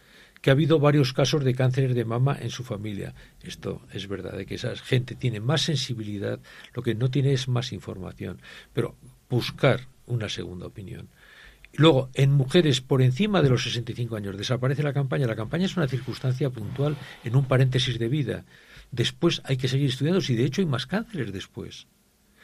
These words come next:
Lo que pasa que, dando gracias, son cánceres que normalmente son menos agresivos, pero hay, numéricamente hay más cánceres. Que, por favor, se visiten siempre. No digo de que haya que coger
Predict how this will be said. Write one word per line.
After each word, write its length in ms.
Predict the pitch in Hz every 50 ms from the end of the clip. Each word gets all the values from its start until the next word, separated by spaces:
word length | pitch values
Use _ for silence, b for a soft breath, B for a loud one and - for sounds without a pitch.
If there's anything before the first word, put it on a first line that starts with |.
| B B B B
Lo 100 | 131 113
que 100 | 120 -
pasa 180 | 156 160 202
que, 120 | 196 156 120
dando 220 | 127 143 165 165
gracias, 240 | 160 165 160 175 147
son 100 | 160 151
cánceres 360 | 165 160 131 175 170 151 -
que 180 | - - 131 127 123
normalmente 480 | 117 117 107 120 143 147 147 143 -
son 160 | 131 143 160 156
menos 300 | 160 170 156 139 - 131
agresivos, 500 | 117 104 101 98 - 175 160 131 127 - B B B B
pero 120 | - 120
hay, 180 | 135 180 196 - -
numéricamente 680 | 127 127 127 143 180 202 196 - 165 160 170 165 156 175
hay 40 | 160
más 180 | 135 123 127
cánceres. 540 | - 202 220 208 - 170 123 98 90 - - _ _ _ _ _ _ _ b b b b b b b b b b
Que, 120 | - 127
por 180 | 123 127 123 123
favor, 380 | - 117 107 113 117 110 - - -
se 260 | - - - - 127 110
visiten 580 | 95 90 - - - 113 - - 123 123 127 - -
siempre. 580 | - - - - 104 101 - - - - - - _ _ _ _ _ _ _ _ _ _ _ b b b b b b
No 180 | b 110 123 147
digo 280 | 147 165 143 131 123 127
de 120 | 110 104
que 120 | - 107
haya 160 | 107 107 104 -
que 120 | - 135
coger 380 | 127 113 - - 120 113 104